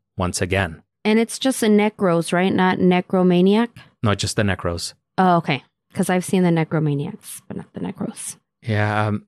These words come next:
Speaker 1: I don't think I've ever checked the Necros out, so I'm not sure what they sound like. But with the name like that, they sound like they probably would have been, like, horror punk also.
Speaker 2: Yeah, 'cause Necromaniac is punk for sure. Uh, it's kinda like, um,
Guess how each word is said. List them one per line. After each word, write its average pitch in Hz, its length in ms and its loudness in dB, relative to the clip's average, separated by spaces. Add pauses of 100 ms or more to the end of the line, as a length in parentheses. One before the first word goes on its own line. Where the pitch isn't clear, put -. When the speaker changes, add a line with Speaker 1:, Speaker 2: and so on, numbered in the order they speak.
(200)
Speaker 1:
I 127 80 -2
don't 175 140 -2
think 175 140 0
I've 147 80 0
ever 143 180 0
checked - 360 -4
the - 60 -2
Necros 95 420 -2
out, 85 380 -4 (240)
so - 180 -2
I'm 101 120 0
not 107 120 0
sure 101 320 0
what 98 200 -2
they 95 80 0
sound 101 300 0
like. 107 120 0
But 107 100 0
with 104 120 -2
the 107 80 0
name 113 160 4
like 104 180 0
that, 107 220 -2
they 104 80 -2
sound 104 260 0
like 98 140 -2
they 101 160 2
probably 104 340 0
would 98 140 4
have 90 100 0
been, 92 140 0
like, 87 160 -6
horror 92 320 0
punk - 380 -6
also. 87 460 -4 (220)
Speaker 2:
Yeah, 196 220 2
'cause 226 180 -2
Necromaniac 202 840 2
is 170 560 0
punk - 300 -2
for - 120 -4
sure. - 360 -6 (340)
Uh, 269 340 2
it's - 140 -6
kinda 302 260 0
like, 277 320 0
um, 165 540 2